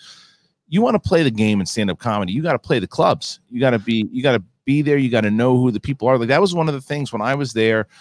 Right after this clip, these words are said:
Um, I remember when I was showcasing and becoming a regular, it was a very different process when I was doing it back then. But I remember, um, all the, all the co-, comedians that were there and all the people that I was showcasing with, when Mitzi Shore wasn't there,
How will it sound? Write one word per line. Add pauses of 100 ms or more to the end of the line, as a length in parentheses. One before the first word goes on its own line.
(260)
Um,
I
remember
when
I
was
showcasing
and
becoming
a
regular, (260)
it
was
a
very
different
process
when
I
was
doing
it
back
then.
But
I
remember, (460)
um,
all
the, (100)
all
the (240)
co-, (100)
comedians
that
were
there
and
all
the
people
that
I
was
showcasing
with,
when
Mitzi
Shore
wasn't
there,